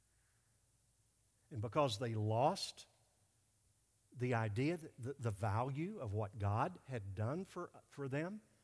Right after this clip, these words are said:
And they chose to go back to slavery in Egypt. Now, I've said this before, and I'm gonna say it again. W-, when you look at this, I hope you,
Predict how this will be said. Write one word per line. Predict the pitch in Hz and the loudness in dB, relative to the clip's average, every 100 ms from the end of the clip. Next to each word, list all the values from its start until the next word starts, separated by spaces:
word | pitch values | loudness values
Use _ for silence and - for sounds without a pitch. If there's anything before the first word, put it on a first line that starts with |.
| - - - - _ - - - - - - _ - - - - - - - | -20 -20 -20 -20 _ -20 -20 -20 -20 -20 -20 _ -20 -20 -20 -20 -20 -20 -6
And | 117 | -4
they | 113 | 0
chose | 165 170 143 | 4 4 4
to | 165 | 0
go | 160 | 2
back | 147 147 - | 2 2 -2
to | |
slavery | - 165 156 107 98 98 | -6 -2 0 2 2 4
in | 107 | 2
Egypt. | 110 - - - - - - - - - - - - _ - - - - - - | 0 -6 -18 -20 -20 -20 -20 -20 -20 -20 -20 -20 -20 _ -20 -20 -20 -20 -20 -4
Now, | 127 117 107 | 2 2 4
I've | 135 170 | 2 4
said | 202 202 | 4 2
this | 160 - | 2 -2
before, | 120 104 180 | -4 0 2
and | 131 | 2
I'm | 127 | 2
gonna | 143 117 104 - - | 0 -2 -8 -20 -16
say | - 113 104 | -4 0 2
it | |
again. | 123 180 110 95 - - _ - - _ - - - - - - _ - - - | 4 4 2 -4 -18 -20 _ -20 -20 _ -20 -20 -20 -20 -20 -20 _ -20 -20 -12
W-, | 120 - | -10 0
when | 135 165 | 4 6
you | 226 | 10
look | 262 254 | 12 10
at | 156 | 8
this, | - 135 - 185 | 4 4 4 4
I | 165 | 6
hope | 202 202 | 6 4
you, | 165 | -2